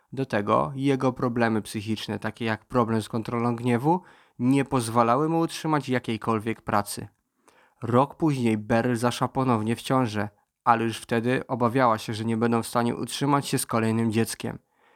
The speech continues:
Jednak ich sąsiad twierdził, że ma wiedzę na temat aborcji i że jeżeli chcą, to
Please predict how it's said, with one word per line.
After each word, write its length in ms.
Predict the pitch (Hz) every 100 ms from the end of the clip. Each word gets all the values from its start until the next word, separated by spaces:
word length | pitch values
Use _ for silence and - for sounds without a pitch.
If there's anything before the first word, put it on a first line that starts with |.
| _ _ _ -
Jednak 460 | 120 147 147 -
ich 100 | 147
sąsiad 600 | - 139 113 - - - _ _ -
twierdził, 800 | - - 120 107 107 110 123
że 160 | 113 117
ma 140 | 113
wiedzę 340 | 101 113 117 131
na 120 | 123
temat 320 | 139 127 127
aborcji 600 | 127 123 117 - - 113 _ _ _ -
i 100 | 127
że 120 | 117
jeżeli 340 | 110 104 107 104
chcą, 480 | - 156 110 - - _ _ _ _
to 100 | -